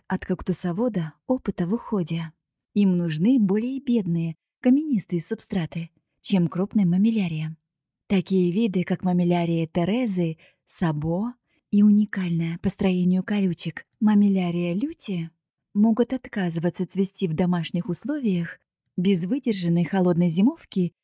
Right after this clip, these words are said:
с температурой не выше десяти градусов Цельсия. К тому же карликовые виды нужно обеспечить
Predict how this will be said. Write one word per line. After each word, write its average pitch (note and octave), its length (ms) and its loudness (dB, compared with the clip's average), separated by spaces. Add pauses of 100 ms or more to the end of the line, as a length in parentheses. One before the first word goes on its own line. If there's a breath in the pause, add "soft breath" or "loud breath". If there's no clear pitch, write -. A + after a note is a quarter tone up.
(160)
с - 120 -12
температурой F3+ 920 0 (120)
не G3 180 2
выше C#4 300 -6
десяти G3 420 -4
градусов F3+ 540 -4
Цельсия. E3+ 560 -10 (600)
К - 100 -14
тому F#3+ 420 -2
же G3 180 0
карликовые F3+ 720 0
виды G#3 400 -4 (260)
нужно F#3 400 2
обеспечить F3+ 680 -6